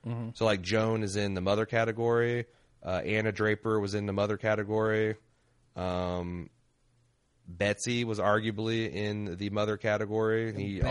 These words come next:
Speaker 2: always, yeah. He was the
Speaker 1: Okay.
Speaker 2: mother of his
Speaker 1: You
Speaker 2: children, and I think that he
Speaker 1: You
Speaker 2: married
Speaker 1: said Betsy. I was just confused.
Speaker 2: Be-,
Speaker 1: Sorry.
Speaker 2: yeah, that's what, what, didn't he call her Bets? I think that's what I'm
Speaker 1: Yeah, but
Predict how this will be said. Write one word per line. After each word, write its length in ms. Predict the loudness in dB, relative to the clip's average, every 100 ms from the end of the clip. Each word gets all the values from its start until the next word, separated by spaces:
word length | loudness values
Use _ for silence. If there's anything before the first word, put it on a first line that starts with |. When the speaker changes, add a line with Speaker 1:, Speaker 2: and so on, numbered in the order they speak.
| 2
Speaker 2:
always, 220 | 2 -2 -6 -20 _
yeah. 360 | -6 -2 -2 -4 -12 _ _ _ -8
He 80 | -4
was 120 | -2
the 60 |
Speaker 1:
Okay. 80 | 2
Speaker 2:
mother 280 | 2 4 4
of 60 | 2
his 120 | 0
Speaker 1:
You 80 | -2
Speaker 2:
children, 580 | 0 0 0 0 0
and 300 | -2 -4 -4
I 80 | -6
think 280 | -4 -6 -6
that 100 | -6
he 60 | -4
Speaker 1:
You 80 | 0
Speaker 2:
married 200 | 2 4
Speaker 1:
said 220 | 4 4
Betsy. 440 | 2 0 -4 -4
I 140 | -4 -4
was 220 | -6 -8
just 160 | -10
confused. 560 | -10 -12 -12 -16 -10 0
Speaker 2:
Be-, 60 | 2
Speaker 1:
Sorry. 220 | 2 2
Speaker 2:
yeah, 140 | 2
that's 240 | 2 0 -2
what, 160 | -2
what, 160 | -2 -4
didn't 320 | -8 -6 -6
he 60 | -2
call 140 | 0
her 80 | 0
Bets? 480 | 2 -2 -2 -8 -16 _ _ _ _ _
I 20 | -8
think 140 | -6
that's 160 | -6 -6
what 80 |
I'm 180 | -6 -4
Speaker 1:
Yeah, 600 | 0 4 4 2 -2 -4 -8
but 420 | -8 0 2 0